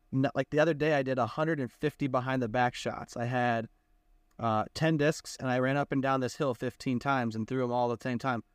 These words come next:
I didn't make any of 'em. I parked the hole by the end of it, like, every shot. I was destroyed in my shoulder, but I was, like, pretty happy about the results, even though they didn't go in.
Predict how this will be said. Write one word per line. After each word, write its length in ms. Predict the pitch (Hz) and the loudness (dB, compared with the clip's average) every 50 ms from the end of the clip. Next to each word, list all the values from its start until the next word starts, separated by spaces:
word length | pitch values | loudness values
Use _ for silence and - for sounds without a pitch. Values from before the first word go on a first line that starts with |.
| _ _ - | _ _ 0
I 100 | 139 139 | 2 2
didn't 240 | 147 160 165 156 135 | 2 2 2 0 0
make 220 | 143 151 156 - | 0 0 0 -2
any 280 | - 147 151 160 165 165 | -2 -2 -2 0 2 2
of 160 | 165 170 160 | 2 2 4
'em. 160 | 175 180 175 | 2 2 2
I 80 | 147 135 | 0 -2
parked 320 | 120 - - 147 143 - - | -2 0 0 0 0 0 -2
the 120 | 147 135 | -2 -2
hole 180 | 135 151 143 143 | 0 0 0 2
by 140 | 135 131 123 | 2 2 2
the 80 | 127 | 0
end 100 | 131 139 | 0 0
of 100 | 139 135 | 0 0
it, 100 | 143 131 | -2 -2
like, 140 | 127 127 117 | -2 -4 -2
every 280 | - 131 131 123 131 123 | -2 -2 -2 -2 -4 -4
shot. 400 | - - 131 127 131 147 156 - - _ _ _ _ _ - | -2 -2 0 2 2 0 0 -4 -8 _ _ _ _ _ -2
I 120 | - 139 143 | 0 2 2
was 160 | 131 123 117 | 2 0 -2
destroyed 600 | 120 127 - - - - 139 139 143 147 151 151 | -6 -6 -6 -6 -6 -4 0 2 4 4 4 4
in 80 | 143 | 2
my 120 | 135 131 127 | 2 0 0
shoulder, 480 | 123 - - 139 143 147 156 165 165 | -2 -2 -2 0 0 2 2 2 2
but 120 | 143 139 135 | 2 2 2
I 100 | 131 131 | 2 2
was, 140 | 127 123 127 | 2 2 2
like, 240 | 135 131 120 - | 0 0 0 -2
pretty 220 | - - 156 151 143 | 0 0 2 2 2
happy 320 | 131 143 143 143 - 143 | 2 2 2 2 0 0
about 280 | 139 131 139 135 135 - | 0 0 2 0 0 0
the 100 | 139 131 | -2 -2
results, 460 | 123 117 110 131 123 131 139 - - | -2 -2 -2 0 0 0 0 -2 -2
even 160 | 131 131 135 | -2 -2 0
though 140 | 131 127 123 | 0 0 0
they 80 | 127 123 | 0 0
didn't 160 | 127 123 110 | 0 -2 0
go 200 | 123 120 120 117 | 0 0 0 0
in. 260 | 120 135 147 160 | 0 0 0 -2